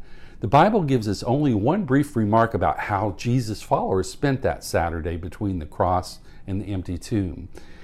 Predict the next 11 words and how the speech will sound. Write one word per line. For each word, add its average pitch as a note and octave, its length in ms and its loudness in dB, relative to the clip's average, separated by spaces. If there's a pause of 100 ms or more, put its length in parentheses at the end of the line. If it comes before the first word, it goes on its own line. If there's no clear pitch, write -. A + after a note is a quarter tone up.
(120)
And A2 100 2
that's D#3 180 0
in G2 140 0
Luke A#2 220 -2
twenty-three A2 540 0
fifty-six. F#2 720 -2
It D#2 100 -10
says, E2+ 320 -2 (280)
"But - 180 -4
they F#2 120 0
rested C#3+ 760 2